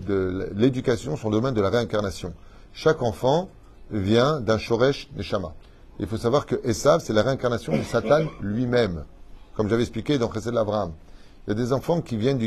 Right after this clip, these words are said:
Gehinam. L'ange responsable de la mort s'appelle Douma. C'est son nom. L'ange responsable des enfants s'appelle Laïla. C'est son nom. C'est lui qui dit qui tombe ensemble ou pas ensemble. C'est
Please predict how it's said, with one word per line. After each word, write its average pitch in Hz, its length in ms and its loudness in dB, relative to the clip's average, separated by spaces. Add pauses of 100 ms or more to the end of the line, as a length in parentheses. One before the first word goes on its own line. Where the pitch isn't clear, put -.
Gehinam. 110 480 2 (640)
L'ange 143 340 6
responsable 131 800 2
de 95 140 0
la 107 100 4
mort 139 200 0
s'appelle 127 420 0
Douma. 104 420 2 (640)
C'est 101 160 -4
son 117 160 0
nom. 87 120 0 (600)
L'ange 117 240 4
responsable 131 500 2
des 117 160 2
enfants 120 300 -2
s'appelle 131 500 2 (140)
Laïla. 110 460 6 (360)
C'est 113 100 -6
son 123 180 -2
nom. 87 140 -2 (120)
C'est 104 100 -4
lui 127 160 0
qui 104 160 -6
dit 147 300 0
qui - 120 -14
tombe 117 160 -4
ensemble 107 260 -6
ou - 20 -18
pas 104 140 -2
ensemble. 87 220 -12
C'est 95 280 -10